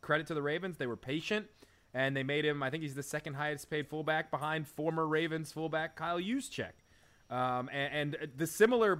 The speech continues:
point, I think, for both of them play. And Antonio joked about it, there's, like, three left, and, you know, it's a bit of an exaggeration, but not really, because what happens, what happened with Juszczyk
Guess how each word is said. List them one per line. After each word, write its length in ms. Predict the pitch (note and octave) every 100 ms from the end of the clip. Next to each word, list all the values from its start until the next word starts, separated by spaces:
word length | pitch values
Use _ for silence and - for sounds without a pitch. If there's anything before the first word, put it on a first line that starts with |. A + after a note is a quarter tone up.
| - -
point, 320 | G3 F#3+ -
I 60 | C#3
think, 200 | D#3+ C#3
for 100 | C#3
both 240 | C3+ C#3
of 100 | C#3+
them 180 | B2 A#2
play. 340 | - A#2+ F#2+ G2+
And 100 | A2
Antonio 380 | B2+ F#3+ F#3
joked 300 | D3+ D3 D3
about 200 | A#2+ A2+
it, 60 | G#2+
there's, 140 | A#2
like, 180 | A2+ G#2+
three 180 | A#2+ B2+
left, 360 | A#2+ B2 G#2+ A2+
and, 200 | G#2+ G2 - - - - - -
you 80 | E3
know, 180 | A#2 B2
it's 160 | E3+ E3+
a 40 |
bit 160 | D#3+ A3
of 80 | G3
an 80 | D#3+
exaggeration, 720 | B2+ C3+ B2 B2 A#2+ - B2+
but 100 | B2
not 300 | A#2 F#3+ B3+ - - A#2
really, 600 | D#3+ A3 D#3+ A2+ F#2 F2+
because 380 | C#3 C3+ F3+ D#3
what 120 | E3
happens, 560 | E3+ A3 A3+ F#3 D3 -
what 140 | E3+
happened 240 | F#3+ G#3+ G#3
with 120 | D3+
Juszczyk 520 | F#3+ C#4+ - D3 C3